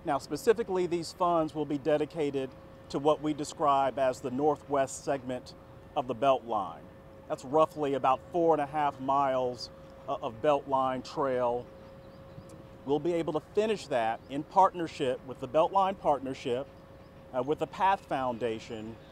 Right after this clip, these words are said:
But again, this is going to allow us to really advance the program holistically.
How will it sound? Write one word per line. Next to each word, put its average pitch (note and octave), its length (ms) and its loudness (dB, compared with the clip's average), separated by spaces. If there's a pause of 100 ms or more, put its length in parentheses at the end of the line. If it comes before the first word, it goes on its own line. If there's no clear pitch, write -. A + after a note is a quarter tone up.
(200)
But D3+ 120 0
again, D3+ 320 -2
this F#3 180 -6
is G3+ 120 -8
going F3+ 260 0
to F3 80 -6
allow D3 460 4
us C#3 280 0
to D3 80 -10
really C#3 460 0
advance B2+ 440 -6
the C#3+ 80 -8
program B2 720 -4
holistically. A2 760 -6